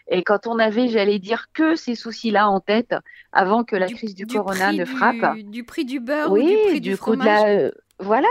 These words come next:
Speaker 1: du coût de la vie, donc on, dont on a beaucoup parlé et qui
Speaker 2: Bien
Speaker 1: reste
Speaker 2: sûr.
Speaker 1: pour moi un, vraiment un sujet extrêmement important sur lesquels je, sur lequel j'espère bien pouvoir, euh, agir un peu plus.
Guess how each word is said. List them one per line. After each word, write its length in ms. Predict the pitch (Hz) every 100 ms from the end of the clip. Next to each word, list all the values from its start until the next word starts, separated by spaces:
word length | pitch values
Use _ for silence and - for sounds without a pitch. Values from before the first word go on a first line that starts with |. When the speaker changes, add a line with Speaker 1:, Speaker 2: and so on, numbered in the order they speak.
| 415
Speaker 1:
du 80 | 233
coût 120 | 226
de 60 | 196
la 140 | 190
vie, 160 | 208 415
donc 180 | 220 -
on, 80 | 160
dont 160 | 165 165
on 100 | 185
a 140 | 165 165
beaucoup 260 | 180 -
parlé 300 | 175 165 214
et 100 | 208
qui 120 | 208
Speaker 2:
Bien 80 | 151
Speaker 1:
reste 100 | 165
Speaker 2:
sûr. 80 | 269
Speaker 1:
pour 120 | 175
moi 140 | 185 175
un, 80 |
vraiment 420 | 156 180 196 190 - - -
un 100 | 180
sujet 300 | - 202 - 285
extrêmement 480 | 311 - 233 214
important 380 | 202 190 - 196
sur 160 | 180 170
lesquels 340 | 165 180 165
je, 140 | 143 117
sur 160 | - 175
lequel 220 | 170 180
j'espère 320 | 175 175 170
bien 140 | 202
pouvoir, 420 | 185 - 190 170 160
euh, 120 | 143 - - _
agir 420 | 185 196 202 220
un 100 | 190
peu 140 | 180 180
plus. 340 | - 285 -